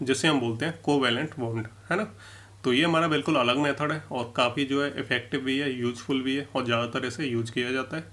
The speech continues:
तो इसमें एंजाइम और कैरियर एक बॉन्ड के through जुड़े होते हैं, जिसे हम कोवैलेंट बॉन्ड बोलते हैं, इसलिए इसका नाम है कोवैलेंट बॉन्ड, इसलिए इसका नाम है कोवैलेंट बॉन्डिंग।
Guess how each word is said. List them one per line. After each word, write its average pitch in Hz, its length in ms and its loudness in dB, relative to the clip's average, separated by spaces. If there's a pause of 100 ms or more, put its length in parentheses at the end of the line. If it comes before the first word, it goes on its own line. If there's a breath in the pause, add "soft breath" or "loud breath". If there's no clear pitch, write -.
(360 loud breath)
तो 165 80 -2
इसमें 180 260 0
एंजाइम 131 440 2 (120)
और 135 180 -4
कैरियर 131 480 0
एक 127 160 -4
बॉन्ड 131 220 0
के 170 80 -2
through 135 220 2
जुड़े 120 200 2
होते 120 200 -2
हैं, 151 100 -2
जिसे 127 180 -4
हम 160 80 -2
कोवैलेंट 127 600 0 (140)
बॉन्ड 117 220 0
बोलते 110 340 -4
हैं, - 80 -10 (120)
इसलिए 175 260 0
इसका 165 200 -2
नाम 120 260 2
है - 60 -4
कोवैलेंट 131 600 0 (120)
बॉन्ड, 117 240 -6 (300)
इसलिए 175 240 2
इसका 165 200 0
नाम 123 220 2
है 151 60 -4
कोवैलेंट 127 580 0
बॉन्डिंग। 113 420 0